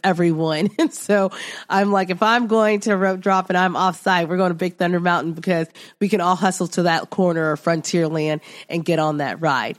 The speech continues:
But if you're off site, you definitely want to utilize that opportunity to rope drop because you don't have that at any of the other parks at Walt Disney World.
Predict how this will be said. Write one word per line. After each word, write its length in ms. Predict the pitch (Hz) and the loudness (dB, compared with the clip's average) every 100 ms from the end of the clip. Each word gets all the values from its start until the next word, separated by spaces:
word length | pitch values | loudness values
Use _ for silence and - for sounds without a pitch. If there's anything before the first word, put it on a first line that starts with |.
| - - - | -16 -20 -8
But 440 | 151 190 170 156 - _ _ - | 0 2 2 -2 -8 _ _ -2
if 200 | 208 208 | 0 0
you're 160 | 214 | 0
off 240 | - 202 190 | 2 0 -2
site, 420 | - 180 190 - | 0 2 0 -2
you 180 | 180 175 147 | -4 -4 -2
definitely 420 | 180 165 180 185 | -2 0 0 0
want 360 | 175 170 165 - | 0 0 0 -2
to 120 | 180 | -4
utilize 580 | 151 160 170 160 156 156 | 0 0 2 2 0 0
that 200 | 151 147 | -2 -2
opportunity 720 | 151 151 156 - 170 156 151 | -2 -2 -4 -4 -2 0 0
to 100 | 151 | 0
rope 300 | 147 147 123 | 0 0 0
drop 260 | - 165 151 | 0 0 0
because 320 | 156 165 151 | -4 -2 -2
you 160 | 156 160 | -2 -2
don't 260 | 160 139 | 0 -2
have 240 | 160 139 139 | -2 -4 0
that 260 | 156 147 | 0 0
at 180 | - 151 - | -4 -6 -4
any 240 | 147 143 | -2 -2
of 80 | 143 | -2
the 140 | 143 | -2
other 200 | 131 135 | 0 0
parks 400 | 127 - 123 - | -2 -2 -2 -2
at 100 | 131 | -6
Walt 220 | 135 117 - | -4 -4 -4
Disney 300 | 127 131 127 | -6 -6 -6
World. 400 | 123 82 - | -6 -6 -8